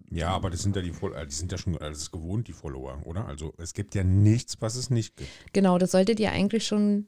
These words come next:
Speaker 2: wissen, wenn ihr uns hier schon öfter mal zugehört habt. Und ich glaube, deswegen hört ihr uns ja auch so gerne. Es sind eben keine alltäglichen Geschichten, die man hier bei uns so hört, ne? Wir haben uns, äh, nämlich gedacht, dass wir heute mal darüber reden, was wir so für, ähm, ja,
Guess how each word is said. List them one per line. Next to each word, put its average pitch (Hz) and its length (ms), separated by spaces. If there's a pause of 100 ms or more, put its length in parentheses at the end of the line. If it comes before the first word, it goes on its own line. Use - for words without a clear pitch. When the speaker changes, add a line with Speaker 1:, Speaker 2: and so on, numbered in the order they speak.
(140)
Speaker 2:
wissen, 180 500
wenn 170 120
ihr 160 180
uns 160 300
hier 156 200
schon 156 220
öfter - 260
mal 165 160
zugehört 170 540
habt. - 160
Und 196 80
ich 226 100
glaube, 320 260
deswegen 311 480
hört 269 240
ihr 262 80
uns 233 240
ja 233 120
auch 220 160
so - 180
gerne. 165 560 (460)
Es 202 100
sind 269 180
eben 254 180
keine 220 340
alltäglichen 190 520
Geschichten, 160 460
die 160 80
man 160 160
hier 160 140
bei 156 100
uns 151 260
so 160 140
hört, - 300
ne? 175 200 (520)
Wir 202 120
haben 214 140
uns, 240 240
äh, - 160
nämlich 214 320
gedacht, 196 240
dass 208 140
wir 190 100
heute 202 180
mal 208 140
darüber 196 380
reden, 196 280
was 180 260
wir 208 100
so 180 140
für, 196 460 (720)
ähm, 202 480 (420)
ja, 196 220